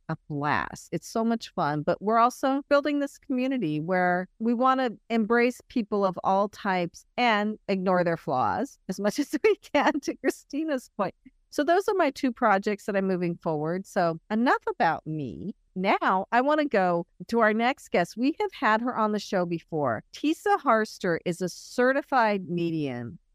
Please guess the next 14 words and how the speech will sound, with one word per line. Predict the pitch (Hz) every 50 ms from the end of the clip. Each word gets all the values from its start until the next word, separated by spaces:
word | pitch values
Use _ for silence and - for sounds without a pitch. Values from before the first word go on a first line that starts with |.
| _ _ -
meaning | 226 202 226 233 233 226
that | 226 202 202
she | - - 254
went | 233 247 262 254 240 _
through | 254 226 208
a | 196
scientific | - - 285 294 311 349 339 - - 285 _ 240 220 _
process | _ - 220 208 202 208 - - - 160 117 120 113 - - _ _ _ _ _ _
and | 208 214 208 202 202 190 196 - _ -
she | - - - - - 247 240 240 240 233 - _ _ _ _ _
is | - 226 220 202 -
the | 233 208
real | 214 226 233 214 214
thing. | _ _ 233 190 165 143 113 104 90